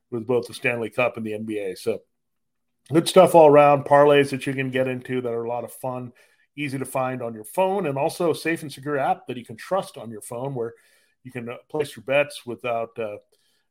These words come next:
knowing that, that there's any breach or anything. You can rest assured that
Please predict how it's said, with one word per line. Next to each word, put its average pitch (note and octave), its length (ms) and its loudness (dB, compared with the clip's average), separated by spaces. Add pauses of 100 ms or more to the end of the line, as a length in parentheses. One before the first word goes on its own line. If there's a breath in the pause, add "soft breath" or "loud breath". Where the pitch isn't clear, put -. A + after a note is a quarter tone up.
(120)
knowing D3 320 -2
that, B2 240 -4
that B2+ 80 -8
there's A2+ 220 -10
any G#2 100 -16
breach G3 320 -8
or F#3+ 60 -4
anything. E3+ 340 -4
You D#3 220 -6
can D3 320 -6
rest C3 280 -6
assured A#2+ 580 -8
that G#2+ 220 -8